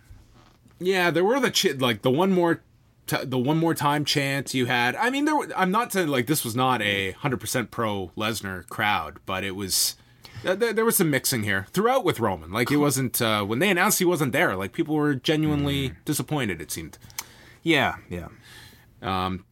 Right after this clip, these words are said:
Speaker 1: anyway, it's funny. I, over the last week, I rewatched their match from WrestleMania a few
Speaker 2: Mm.
Speaker 1: years ago, and was like, It's a very good match, but it's it was, like, the same idea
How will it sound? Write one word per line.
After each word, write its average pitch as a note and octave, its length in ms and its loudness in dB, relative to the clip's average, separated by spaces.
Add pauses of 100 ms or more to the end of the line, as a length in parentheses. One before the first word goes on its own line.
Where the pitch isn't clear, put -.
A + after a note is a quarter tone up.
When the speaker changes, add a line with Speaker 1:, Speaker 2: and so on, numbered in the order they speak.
(300)
Speaker 1:
anyway, D#3 380 2 (160)
it's D#3 180 0
funny. F3+ 260 0
I, C3 300 2 (280)
over E3+ 240 0
the D#3 80 2
last C#3 320 0
week, B2+ 180 0
I G2+ 80 2
rewatched C3 640 0
their G#2 160 0
match G2+ 380 -2
from G2 160 -4
WrestleMania G#2+ 720 0
a F2+ 100 -6
few G#2 180 2
Speaker 2:
Mm. G#2+ 60 2
Speaker 1:
years A2 260 0
ago, C3+ 280 0 (880)
and B2 100 -4
was B2 100 0
like, B2+ 220 -2 (240)
It's C4 200 0
a D3+ 60 2
very C#3 260 2
good G#2+ 160 0
match, G2 480 0 (720)
but C#3+ 160 2
it's C3 280 0 (220)
it E3+ 40 4
was, F#3 140 0
like, F3 160 0
the D3+ 80 -2
same G#3+ 340 2
idea B2+ 600 0